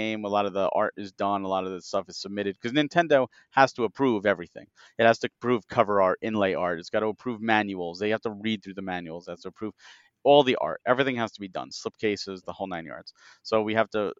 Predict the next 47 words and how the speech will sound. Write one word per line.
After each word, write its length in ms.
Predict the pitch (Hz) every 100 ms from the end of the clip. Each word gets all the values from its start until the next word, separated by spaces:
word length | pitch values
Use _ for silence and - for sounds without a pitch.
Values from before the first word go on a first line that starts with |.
| -
we 140 | 113
have 120 | 104
to 80 | -
submit 340 | - 117 135 143
all 120 | 117
that 140 | 107 -
to 80 |
Nintendo, 500 | 104 110 170 165 139
and 80 | 113
Nintendo 380 | 113 131 165 135
sometimes 440 | - 107 104 101 -
takes 420 | 110 98 - - _ _
time 420 | - 170 117 110
to 80 | -
get 200 | 104 92
back 240 | 131 127 -
to 120 | -
us. 220 | 73 - - - -
So 240 | - 127 120
we 160 | 117
learned, 400 | 110 117 117 110
let's 240 | 104 107 -
try 260 | - 110 107
and 100 | 101
do 140 | 98
it 60 | 90
earlier. 480 | 87 85 76 73 - _ _ _ _ -
As 320 | 123 139 123 -
each 240 | 139 139
series 320 | - 131 127 110
grows, 320 | 120 117 107
we've 200 | 107 101
also 260 | 101 -
noticed 400 | 104 98 98 95
we've 220 | 101 95 95
gained 260 | 101 98 90
more 180 | 92 92
of 80 | 98
a 60 |
following. 600 | - 143 131 98 82 87 - _ _ -
Uh, 200 | 98 98
you 160 | 98 98
know, 300 | 95 92 87
Series 480 | - - 117 107 92
one, 240 | 104 113
people 260 | 107 110 104
did, 180 | 101